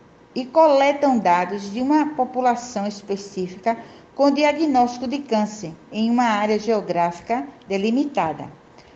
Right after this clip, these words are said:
Os R H C S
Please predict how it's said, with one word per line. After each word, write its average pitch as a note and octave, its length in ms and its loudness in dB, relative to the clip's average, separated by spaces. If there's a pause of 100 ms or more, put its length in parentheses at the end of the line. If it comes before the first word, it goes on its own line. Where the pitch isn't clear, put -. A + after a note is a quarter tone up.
(440)
Os D4 380 0 (400)
R D#4 320 6
H G#3+ 340 4
C A3 200 -2
S E3+ 500 0